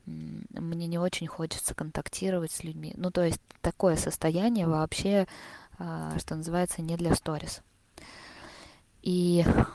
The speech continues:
а, я думаю, ну я же транслирую там про честность, про, м, такие ценности.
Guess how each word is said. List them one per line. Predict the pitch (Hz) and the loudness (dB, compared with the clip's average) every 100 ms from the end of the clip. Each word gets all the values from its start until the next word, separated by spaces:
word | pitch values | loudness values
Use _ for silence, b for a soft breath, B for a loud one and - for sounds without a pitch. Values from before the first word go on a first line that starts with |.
| B B - | B B -10
а, | 175 175 165 165 165 | -6 -4 -4 -6 -4
я | 185 175 | -2 0
думаю, | 180 170 165 | 0 -4 -4
ну | |
я | 175 190 | 0 0
же | 180 | 4
транслирую | - 170 - 214 247 202 | 4 4 2 0 2 2
там | - 160 | 0 -6
про | - | -8
честность, | - 202 - 175 - | -4 -2 -2 -4 -8
про, | - 160 160 160 - 160 170 - | -4 -2 -2 -4 -4 -4 -6 -6
м, | 165 165 | -6 -6
такие | - - 170 | -6 -6 -6
ценности. | 160 208 226 196 - - 165 | -6 -4 -2 -2 -4 -6 -8